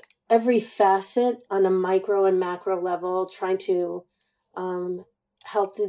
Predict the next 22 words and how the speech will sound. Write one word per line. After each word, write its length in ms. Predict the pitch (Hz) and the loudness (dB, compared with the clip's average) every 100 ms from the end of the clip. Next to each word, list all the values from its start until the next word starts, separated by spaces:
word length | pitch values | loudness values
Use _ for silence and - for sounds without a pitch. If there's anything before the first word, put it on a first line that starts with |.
| 165 | 4
them 580 | 196 196 220 254 269 - - | 6 6 4 2 0 -4 -2
and 220 | 202 202 | 2 4
the 60 | 196 | 2
city, 760 | - 208 196 202 196 202 196 - _ _ - | 2 4 6 8 8 4 0 -8 _ _ -14
um, 360 | 190 190 190 | -8 -4 -4
heal 340 | 185 - 247 285 | -4 2 2 2
through 280 | - 180 | -2 -6
this 400 | 175 - 180 - - | -6 -10 -12 -14 -4
and 440 | 196 - - 381 - _ _ _ _ _ _ - | 0 4 4 4 0 _ _ _ _ _ _ 4
address, 680 | 214 190 - 208 196 208 - | 4 4 0 2 4 2 0
again, 340 | 202 196 196 | 0 2 0
some 240 | 190 208 196 | 0 0 0
of 160 | 190 | 0
the 320 | 202 190 180 - _ _ _ | 0 2 0 -4 _ _ _
issues 420 | 233 247 - 226 208 | 2 4 2 0 2
that 160 | 202 | 0
the 60 | 196 | -2
city, 520 | - 214 208 214 214 | 0 4 6 4 2
the 160 | 208 202 | 2 2
industry 380 | 214 220 - 202 | 2 2 2 2
had 200 | 202 190 | 2 -2
before 760 | 190 - - 196 220 269 339 | -4 -6 -2 2 4 4 0